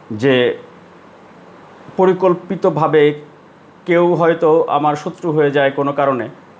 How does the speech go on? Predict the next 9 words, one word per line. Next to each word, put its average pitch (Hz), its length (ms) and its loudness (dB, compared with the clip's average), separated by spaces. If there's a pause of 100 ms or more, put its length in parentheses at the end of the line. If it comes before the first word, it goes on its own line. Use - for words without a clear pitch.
(1000)
রাজনৈতিক 151 680 0 (160)
পক্ষ 165 360 -6 (200)
তারা 135 460 0 (840)
যুক্তিতর্ক 170 680 -2
বাদ 131 320 -2
দিয়ে 147 140 -2
ব্যক্তিগত 131 460 -6
আক্রমণ 123 400 -4
করেন। 120 280 -2